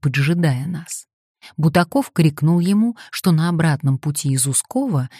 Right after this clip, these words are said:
мы будем ночевать у него и чтобы он приготовил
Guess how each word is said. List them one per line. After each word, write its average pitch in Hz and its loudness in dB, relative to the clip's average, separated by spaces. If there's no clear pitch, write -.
мы 175 6
будем 170 4
ночевать 151 0
у 233 -2
него 185 0
и 165 0
чтобы 156 0
он 147 2
приготовил 175 -2